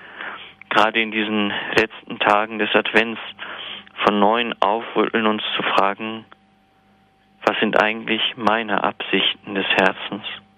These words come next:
Aus welchen Absichten heraus handle ich eigentlich?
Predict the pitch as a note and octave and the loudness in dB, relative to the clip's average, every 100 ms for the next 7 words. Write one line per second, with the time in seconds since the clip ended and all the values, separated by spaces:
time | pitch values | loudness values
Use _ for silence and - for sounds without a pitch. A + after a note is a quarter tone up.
0 | _ _ _ _ - - - - A2 A2+ | _ _ _ _ -14 -8 -6 0 2 4
1 | B2+ C#3+ C#3+ C3 - - - - C3+ C#3 | 2 0 -8 -12 -16 -20 -20 0 0 0
2 | - B2 - - A2+ G2+ G2 F#2+ F#2+ - | 0 0 0 -4 -2 2 4 2 0 -6
3 | - - - A#2+ B2 G2+ - F#2+ - - | -10 -4 -2 0 2 2 0 -2 -2 2
4 | F#2+ F#2 F#2 - F2+ | 2 0 -6 -6 -4